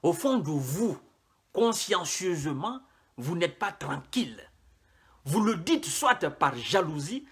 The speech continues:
soit par hypocrisie, soit par ignorance, soit par dégoût du prochain. Et avec ça dans vos cœurs, on ne peut pas avancer en Guinée.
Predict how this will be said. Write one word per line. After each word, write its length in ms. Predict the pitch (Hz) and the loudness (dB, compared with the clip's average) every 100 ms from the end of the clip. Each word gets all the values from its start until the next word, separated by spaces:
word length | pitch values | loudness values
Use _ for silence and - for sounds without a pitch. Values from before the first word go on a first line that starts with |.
| - - | -20 -16
soit 340 | - 302 262 147 | 4 6 6 2
par 220 | - - - | -6 -6 -2
hypocrisie, 840 | 202 - 185 - 160 151 226 294 - | -4 -2 -2 -2 -4 -4 -4 -6 -8
soit 400 | - - 262 - 165 | -4 2 2 2 -2
par 200 | 160 156 - | -2 -2 0
ignorance, 520 | 214 185 180 247 285 - - | -2 0 2 2 0 -4 -6
soit 360 | - 254 247 | 2 2 2
par 240 | 156 165 139 | -2 -2 -4
dégoût 500 | 117 240 254 330 254 | 2 4 6 4 0
du 160 | 139 | 0
prochain. 380 | 143 139 - - - _ _ _ _ _ _ _ - | -4 -2 -2 -6 -12 _ _ _ _ _ _ _ 2
Et 180 | 190 220 | 6 6
avec 320 | 196 233 233 - | 6 4 0 -2
ça 260 | - 170 | 0 0
dans 200 | 143 135 | 2 0
vos 160 | 127 131 | 0 -2
cœurs, 400 | - 180 143 120 | 2 4 4 2
on 120 | 139 | -2
ne 60 | 135 | -4
peut 140 | 135 | -4
pas 140 | - - | -2 -2
avancer 580 | - 117 120 120 143 - | 0 -4 -4 -6 -8 -8
en 120 | 101 | -12
Guinée. 500 | 95 107 143 143 - | -12 -8 -6 -6 -10